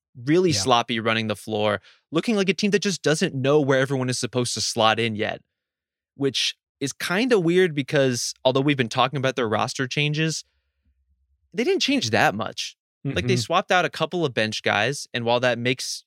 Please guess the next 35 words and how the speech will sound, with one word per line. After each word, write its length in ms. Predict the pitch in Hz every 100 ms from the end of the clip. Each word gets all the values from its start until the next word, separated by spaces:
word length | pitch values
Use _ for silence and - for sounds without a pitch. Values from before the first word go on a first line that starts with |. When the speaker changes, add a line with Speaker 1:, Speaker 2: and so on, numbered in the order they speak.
| _
Speaker 1:
a 60 | 120
difference 480 | 117 135 147 123 -
in 80 | 107
certain 260 | 120 104
lineups, 400 | 107 107 135 123
makes 180 | 127 127
a 40 |
difference, 400 | 104 131 139 113 - -
again, 200 | 120 113 -
as 340 | 120 151 123
you're 120 | 127
acclimating 580 | 117 120 127 110 107 104
to 100 | -
a 40 | 104
new 140 | 101
system, 560 | 95 156 160 107 98 95 _ _ _ _ _ _
you 120 | - 247
would 120 | -
think 240 | 165 185
these 160 | 117 104
guys 220 | 113 110
know 80 | 120
how 80 | 113
to 100 | 190
run 180 | 113
the 60 | 107
floor. 320 | - 135 120
You 140 | 101 143
would 140 | 135
think 260 | - 151 123
they 160 | 123
would 140 | 113 107
be 100 | 120
able 180 | 113
to 140 | 107